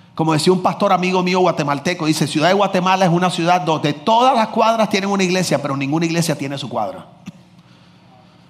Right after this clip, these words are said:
¿De qué me sirve a mí meter cinco mil gente en un lugar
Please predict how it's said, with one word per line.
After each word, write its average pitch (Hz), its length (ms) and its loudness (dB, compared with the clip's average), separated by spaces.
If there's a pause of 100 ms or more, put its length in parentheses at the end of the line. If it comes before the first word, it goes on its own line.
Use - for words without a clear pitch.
(360)
¿De - 140 0
qué 349 100 0
me 392 140 2
sirve 302 300 2
a 170 60 0
mí 160 320 -2 (300)
meter 240 360 0
cinco 240 380 2
mil 226 200 4
gente 202 280 2
en 170 100 0
un 190 80 2
lugar 147 540 0